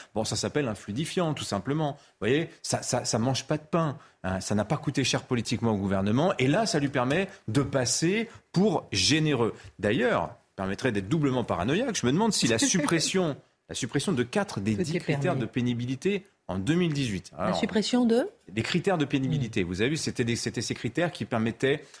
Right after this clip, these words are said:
Speaker 1: à tout un chacun de prétendre à partir plus tôt en retraite. Il y avait dix critères. Euh, quatre ont été retirés par le gouvernement début deux mille dix-huit. Bah, moi, je me demande si tout ça, en fait, n'avait pas exactement la même fonction que le décret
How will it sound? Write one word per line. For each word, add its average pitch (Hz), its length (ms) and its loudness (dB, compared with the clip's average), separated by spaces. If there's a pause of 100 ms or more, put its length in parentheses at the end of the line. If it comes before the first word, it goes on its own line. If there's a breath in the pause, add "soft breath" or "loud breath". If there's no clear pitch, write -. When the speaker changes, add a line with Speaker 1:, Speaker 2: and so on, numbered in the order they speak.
(100)
Speaker 1:
à - 80 -2
tout - 200 -4
un 131 80 2
chacun 147 340 2
de 123 80 2
prétendre 131 800 0 (180 loud breath)
à 98 80 -8
partir 135 520 0
plus 135 200 -6
tôt 147 380 0
en 117 100 2
retraite. 95 360 -4
Il 85 40 -6
y - 0 -
avait 87 140 -4
dix 120 180 -2
critères. 127 500 0 (600 loud breath)
Euh, 101 180 4
quatre - 320 0
ont 123 80 4
été 120 220 2
retirés 127 320 2
par 120 100 0
le 107 80 2
gouvernement 107 680 2
début 123 320 0
deux 120 100 -2
mille 131 200 2
dix-huit. 92 440 -4 (260 loud breath)
Bah, 90 80 -4
moi, 143 120 2
je 127 100 2
me 101 60 2
demande 113 200 0
si - 140 -6
tout 120 140 -8
ça, 151 120 0
en 147 60 2
fait, 139 180 -2
n'avait 101 200 0
pas - 400 -2
exactement 190 500 0
la 196 120 4
même 196 140 2
fonction 196 460 2
que 151 140 0
le 131 80 2
décret 165 460 0